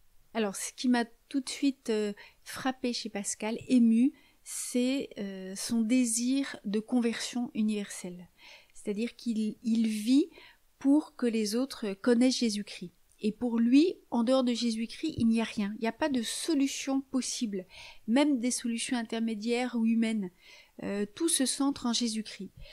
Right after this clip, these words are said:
Donc je trouvais que cette, euh, cette unité donnait une incroyable force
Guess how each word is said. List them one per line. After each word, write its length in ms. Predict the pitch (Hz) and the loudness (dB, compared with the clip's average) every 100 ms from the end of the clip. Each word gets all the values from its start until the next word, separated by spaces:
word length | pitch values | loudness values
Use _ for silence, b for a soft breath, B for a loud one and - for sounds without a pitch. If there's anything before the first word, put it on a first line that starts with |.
| b b | b b
Donc 180 | - 226 | -2 -2
je 100 | 202 | -2
trouvais 340 | 214 - 247 339 | -6 -4 -2 -4
que 160 | 214 | -4
cette, 340 | 180 - 190 196 | -6 -8 -10 -10
euh, 120 | 185 | -8
cette 300 | 185 202 - | -8 -8 -4
unité 360 | 214 208 247 277 | -4 -2 -2 -4
donnait 300 | 226 214 240 | -4 -4 -4
une 140 | 208 | -2
incroyable 640 | 269 - 247 254 240 214 208 | -4 -4 -6 -4 -2 -2 -4
force 560 | - - 294 - - | -8 0 0 0 -6